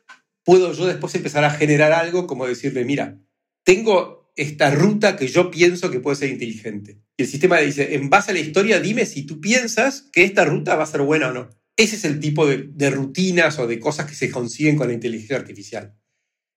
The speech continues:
Y que generalmente son cosas maravillosas. Por ejemplo, algo que utiliza Amazon A W S, ¿no? Por ejemplo, el año pasado ellos lanzaron una, una especie de sensor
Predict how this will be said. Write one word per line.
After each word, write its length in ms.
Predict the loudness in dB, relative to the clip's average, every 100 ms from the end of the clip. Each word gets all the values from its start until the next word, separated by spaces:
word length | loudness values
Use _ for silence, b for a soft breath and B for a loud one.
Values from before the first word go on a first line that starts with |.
| _
Y 60 | -2
que 120 | 0
generalmente 880 | 4 4 4 2 2 0 0 0 -2
son 560 | 0 0 0 -4 -12 _ _ _
cosas 260 | -10 -6 -2
maravillosas. 840 | 0 0 2 2 2 -6 -16 _ _
Por 120 | -4 0
ejemplo, 340 | 2 2 4
algo 220 | 4 2
que 120 | -2
utiliza 800 | -8 -10 -10 0 2 4 2 -2 0
Amazon 500 | 2 2 -2 -4 -2
A 80 | 0
W 380 | 0 0 -2
S, 220 | -4 -6 -8
¿no? 320 | -8 -8 -18 _
Por 100 | -6
ejemplo, 440 | 0 0 4 4 4
el 180 | 2 0
año 200 | 0 0
pasado 300 | 0 2 2
ellos 180 | 2 0
lanzaron 600 | 0 -2 0 2 2 -2
una, 300 | -4 -6 -8
una 160 | -12 -10
especie 300 | -8 -2 -2
de 80 |
sensor 760 | -2 -4 -4 0 2 2 0